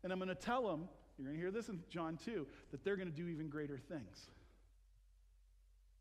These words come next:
Jesus came to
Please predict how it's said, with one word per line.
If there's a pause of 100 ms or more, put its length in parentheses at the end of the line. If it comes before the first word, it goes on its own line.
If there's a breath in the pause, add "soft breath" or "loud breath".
(1500)
Jesus
came
to